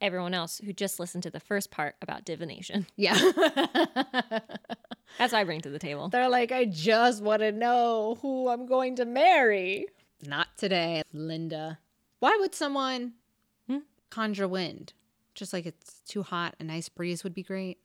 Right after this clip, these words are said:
Speaker 2: If you're not a pirate.
Speaker 1: Okay, if you're not a pirate, so you don't need wind on your boat,
Speaker 2: Mm-mm.
Speaker 1: dry your laundry.
Speaker 2: Mm, but couldn't it, like, fly away?
Speaker 1: Not if you pin it. And also only if you do, like, a little whistle, like a boop.
Speaker 2: Mm-hmm, mm-hmm,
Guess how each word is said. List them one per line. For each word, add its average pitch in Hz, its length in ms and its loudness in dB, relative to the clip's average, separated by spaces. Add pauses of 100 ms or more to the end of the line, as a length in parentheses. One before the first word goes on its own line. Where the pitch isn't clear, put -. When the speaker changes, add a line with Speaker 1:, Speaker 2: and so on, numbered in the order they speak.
(300)
Speaker 2:
If 240 100 4
you're 294 100 4
not 311 160 4
a 311 60 4
pirate. 151 480 -4 (420)
Speaker 1:
Okay, 208 140 -6
if 190 80 -6
you're 202 140 -4
not 247 240 0
a 330 80 0
pirate, 185 480 -4
so - 120 -8
you 202 100 -4
don't 233 360 0
need 214 180 0
wind 165 380 -4 (100)
on 165 220 -6
your 160 140 -6
boat, 143 320 -6 (360)
Speaker 2:
Mm-mm. 151 280 -14 (280)
Speaker 1:
dry 160 160 -4
your 185 140 -2
laundry. 175 440 -6 (520)
Speaker 2:
Mm, 311 480 -8 (140)
but 208 160 -2
couldn't 226 280 -10
it, 208 140 -8
like, 156 200 -10
fly 147 240 -14
away? 185 400 -12 (180)
Speaker 1:
Not 185 220 -6
if 170 100 -14
you 180 60 -12
pin 214 200 -6
it. 277 180 -10 (160)
And 240 100 -2
also 262 240 -2
only 220 260 -4
if 214 100 -10
you 208 60 -8
do, 214 100 -4
like, 190 180 -6
a 180 60 -10
little 202 220 -4
whistle, 185 240 -8
like 190 160 -12
a 226 40 -10
boop. - 800 -2
Speaker 2:
Mm-hmm, 147 440 -12
mm-hmm, 156 240 -8